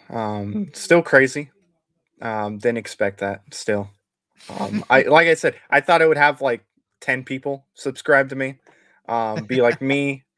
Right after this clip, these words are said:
Speaker 2: <laughs>
Speaker 1: my mom, my dad, and then, like, any
Speaker 2: <laughs> Half of 'em
Speaker 1: friend that
Speaker 2: just
Speaker 1: I
Speaker 2: be family
Speaker 1: forced.
Speaker 2: members.
Speaker 1: Yeah.
Speaker 2: Yeah.
Speaker 1: Um, my grandma, you know, after I take her phone, and, uh,
Speaker 2: <laughs>
Speaker 1: subscribe to me. You know, that's who I thought, but yeah, it's crazy. So thank everybody that subscribed. Thank you so much.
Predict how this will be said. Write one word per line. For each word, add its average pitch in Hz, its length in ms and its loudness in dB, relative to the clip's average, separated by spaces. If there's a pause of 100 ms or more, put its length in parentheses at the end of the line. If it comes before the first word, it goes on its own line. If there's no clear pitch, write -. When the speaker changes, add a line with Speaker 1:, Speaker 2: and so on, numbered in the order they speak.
(140)
Speaker 2:
<laughs> - 280 -20
Speaker 1:
my 123 100 -4
mom, 131 380 2
my 120 100 0
dad, 127 480 2 (720)
and 127 100 -2
then, 123 200 4
like, 120 340 2
any 131 180 0
Speaker 2:
<laughs> 131 40 0
Half 120 180 -4
of 131 60 4
'em 131 60 6
Speaker 1:
friend 131 220 2
that 127 100 6
Speaker 2:
just 123 40 6
Speaker 1:
I 123 60 4
Speaker 2:
be 156 80 -4
family 131 260 0 (100)
Speaker 1:
forced. 151 160 -8
Speaker 2:
members. 151 640 -8
Speaker 1:
Yeah. 143 120 -8 (600)
Speaker 2:
Yeah. 120 240 2
Speaker 1:
Um, 104 300 -10
my 127 160 2
grandma, 131 440 0 (100)
you 135 120 -10
know, 123 80 -4
after 120 260 -2
I 110 40 -2
take 107 220 -12
her 110 60 -12
phone, 117 380 -8 (400)
and, 202 160 2
uh, 202 220 2
Speaker 2:
<laughs> 175 160 0
Speaker 1:
subscribe 139 300 0
to 120 60 -12
me. 117 180 -8 (340)
You 139 80 -4
know, 143 100 2
that's 180 200 6
who 214 100 4
I 170 100 8
thought, 113 320 -4
but 110 300 -6
yeah, 107 300 -2 (140)
it's - 160 -14
crazy. 104 360 -6
So 110 180 -10
thank 113 320 -12 (320)
everybody 143 360 0
that 120 160 -2
subscribed. 101 440 -10
Thank 104 160 -16
you 101 60 -20
so - 120 -20
much. - 180 -16